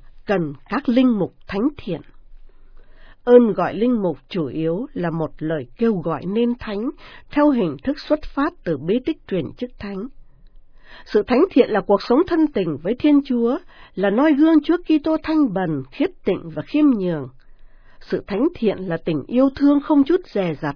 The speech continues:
đối với các linh hồn và tận tụy mưu ích cho các linh hồn. Sự thánh thiện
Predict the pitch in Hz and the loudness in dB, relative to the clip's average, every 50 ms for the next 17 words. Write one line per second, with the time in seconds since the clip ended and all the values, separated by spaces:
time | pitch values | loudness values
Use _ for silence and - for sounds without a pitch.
0 | - - - 202 175 208 247 294 285 294 330 349 - 277 277 277 277 254 214 202 | -10 -12 -8 -6 -4 -2 -2 -2 -2 -2 -2 -2 0 2 2 4 2 2 0 -4
1 | 196 175 165 151 131 - - - - - - - - 202 202 - 196 185 - - | -4 -4 -4 -4 -6 -10 -14 -20 -20 -20 -8 -2 -2 0 0 0 -2 -2 -4 -6
2 | - - 180 170 - 202 240 269 285 277 - 311 339 339 - - 277 285 311 339 | -4 -2 -2 0 0 2 2 2 2 0 0 -4 -4 -2 -2 -4 -2 -2 -2 -4
3 | - 269 277 277 285 277 233 220 180 156 143 135 147 - - - - - - - | 0 2 2 4 2 2 0 -4 -6 -6 -8 -10 -12 -18 -20 -20 -20 -20 -20 -20
4 | - - - - - - - - - 202 - - - 208 196 254 339 - - 220 | -20 -20 -20 -20 -20 -20 -18 -8 -4 -4 -4 -4 -2 0 0 0 0 0 0 -2
5 | 185 | -2